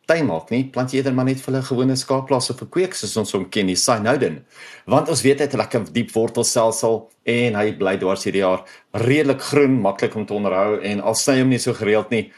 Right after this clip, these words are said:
lyk hy nog steeds right. Arbeid is natuurlik 'n groot probleem hier. So jy sal my nie glo as ek vir jou sê die hoeveelheid kere wat ek verby plekke gaan wat hulle sê, "Asseblief, ons het mense nodig om te help nie." So, jy kan nou net dink, jy gaan nie vir 'n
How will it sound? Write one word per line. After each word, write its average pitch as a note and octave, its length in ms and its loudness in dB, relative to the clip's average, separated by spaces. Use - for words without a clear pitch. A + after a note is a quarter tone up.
lyk A2 200 0
hy A#2+ 80 2
nog G#2 140 -2
steeds - 280 -2
right. E2 240 0
Arbeid F#3+ 320 6
is D3+ 100 4
natuurlik C3 380 4
'n A#2 80 -2
groot A2+ 260 -2
probleem E2+ 320 -2
hier. D#2 100 -6
So - 140 -4
jy F#2 140 0
sal C#3 220 0
my C#3 80 0
nie C#3+ 80 -2
glo C3+ 160 -2
as C3 120 -2
ek C3 80 -8
vir - 120 -4
jou C3 160 -4
sê - 20 -2
die G2+ 120 -4
hoeveelheid B2+ 380 0
kere C3+ 300 4
wat G2+ 280 0
ek C3 220 4
verby G#2 440 0
plekke G#2+ 380 0
gaan G#2 360 -2
wat F2 180 -6
hulle F2 120 -4
sê, F#2 400 -2
"Asseblief, E2 380 -6
ons E2+ 120 -6
het E2 140 -4
mense F#2 280 -2
nodig E2+ 260 -2
om E2+ 60 -8
te - 60 -6
help D2+ 240 -2
nie." D#2+ 140 -8
So, - 160 0
jy C#3 240 4
kan E3 100 -2
nou D3+ 180 0
net D3+ 220 0
dink, F#2 240 -4
jy C3+ 180 4
gaan C#3+ 200 0
nie D3 140 0
vir C3 240 -2
'n A#2 260 4